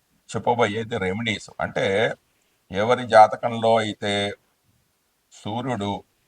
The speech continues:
బలహీనంగా ఉంటాడో వాళ్ళు చేసుకోవాల్సిన, ఆ, పరిహారాలు ఏంటంటే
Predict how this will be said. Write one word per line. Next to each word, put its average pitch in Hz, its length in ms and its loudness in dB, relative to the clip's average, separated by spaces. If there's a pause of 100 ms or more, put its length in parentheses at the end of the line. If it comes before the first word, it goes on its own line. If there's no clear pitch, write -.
(160)
బలహీనంగా 104 840 2
ఉంటాడో 80 680 -2 (240)
వాళ్ళు 101 280 2
చేసుకోవాల్సిన, 107 760 -2 (1000)
ఆ, - 160 2
పరిహారాలు 107 720 4
ఏంటంటే 95 420 -6